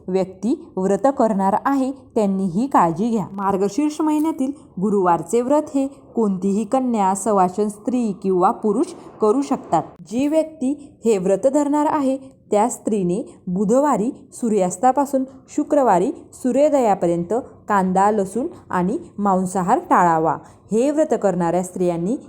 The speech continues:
केवळ पाणी, दूध आणि फळांचे सेवन करावे. रात्री कुटुंबासह मिष्टान्न व फलाहाराचे भोजन करावे. पूजा करताना आणि कहाणी वाचताना मन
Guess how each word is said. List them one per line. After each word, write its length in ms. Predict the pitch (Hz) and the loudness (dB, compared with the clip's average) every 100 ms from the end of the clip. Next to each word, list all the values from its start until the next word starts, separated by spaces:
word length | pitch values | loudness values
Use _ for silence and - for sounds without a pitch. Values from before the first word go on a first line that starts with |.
| - | -6
केवळ 340 | 208 185 180 254 - - - | -2 2 2 2 -2 -4 2
पाणी, 380 | 185 180 220 285 - 190 | 4 4 0 -6 -10 -6
दूध 320 | 175 247 320 - | -2 0 0 0
आणि 260 | 185 185 320 - - 247 | 0 0 -4 -10 -6 2
फळांचे 480 | 202 180 180 262 | 4 4 2 -2
सेवन 380 | 320 285 190 180 | -2 0 0 0
करावे. 440 | 180 170 165 151 147 - - - | 0 0 0 -2 -6 -12 -14 0
रात्री 420 | 185 175 175 247 - - | 0 2 -2 -2 -4 -6
कुटुंबासह 800 | 220 247 220 214 247 262 311 269 277 - - | -4 -2 0 2 2 2 0 0 -2 -8 -4
मिष्टान्न 640 | 220 220 269 277 269 240 339 - 208 | -4 -2 0 2 2 -2 -4 -8 -2
व 140 | 220 | 0
फलाहाराचे 1000 | 240 262 226 202 185 165 - 339 - - | 0 0 0 2 2 0 0 -4 -4 -10
भोजन 440 | 175 208 202 240 349 | -2 0 2 0 0
करावे. 400 | 262 202 147 143 - - | 0 0 0 -4 -10 -6
पूजा 360 | 240 208 208 240 | -4 0 2 2
करताना 600 | 311 311 330 320 277 262 - - - | 2 2 2 0 0 -2 -6 -18 -4
आणि 360 | 190 190 190 285 - - - | 0 0 0 -4 -10 -12 -4
कहाणी 480 | 196 196 180 214 302 | 0 2 2 0 2
वाचताना 640 | 277 185 - 170 170 233 - - - | 0 0 -2 -2 0 -2 -6 -14 -4
मन 300 | 202 208 | 0 0